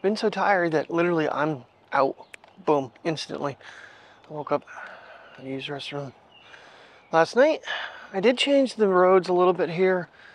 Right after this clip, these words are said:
Um, I took 'em off that Wireless Go minus twelve. They're now on a minus six.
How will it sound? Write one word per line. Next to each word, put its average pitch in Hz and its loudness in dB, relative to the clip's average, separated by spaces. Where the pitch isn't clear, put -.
Um, 156 -6
I 151 -2
took - -6
'em 156 0
off 156 2
that 139 -2
Wireless 147 2
Go 147 2
minus 147 -2
twelve. 151 2
They're 147 0
now 151 2
on 151 2
a - -2
minus 143 -2
six. - -4